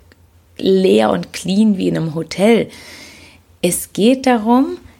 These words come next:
dass alles harmonisch ist, dass du nicht unerledigte Aufgaben siehst, sondern ja,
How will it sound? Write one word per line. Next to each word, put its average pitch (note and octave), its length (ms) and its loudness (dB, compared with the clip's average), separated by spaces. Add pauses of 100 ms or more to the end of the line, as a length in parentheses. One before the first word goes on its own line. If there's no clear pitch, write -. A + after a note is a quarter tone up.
(160)
dass F3+ 300 -6
alles G3+ 400 -6
harmonisch F#3+ 560 -2
ist, - 300 -8
dass - 280 -8 (300)
du G3 140 -4
nicht A#3 340 2 (920)
unerledigte F#3 880 0
Aufgaben E3 600 -2
siehst, D#3+ 500 -6 (220)
sondern E3+ 380 -4
ja, - 320 0